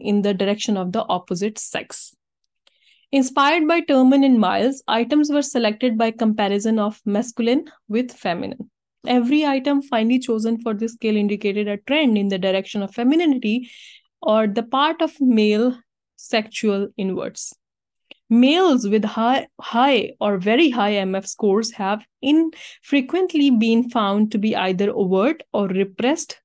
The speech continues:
sexual inwards. However,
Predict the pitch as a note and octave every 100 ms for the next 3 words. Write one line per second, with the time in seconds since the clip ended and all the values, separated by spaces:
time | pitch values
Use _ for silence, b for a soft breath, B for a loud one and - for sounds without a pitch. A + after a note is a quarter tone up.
0 | _ - G#3+ G3+ - G#3 G#3+ C4 _ _
1 | _ - A#3+ G#3 F#3 C#3+ - - - -
2 | _ _ _ - B B B - D#4+ F#4
3 | C#4 G#3 G3+ E4+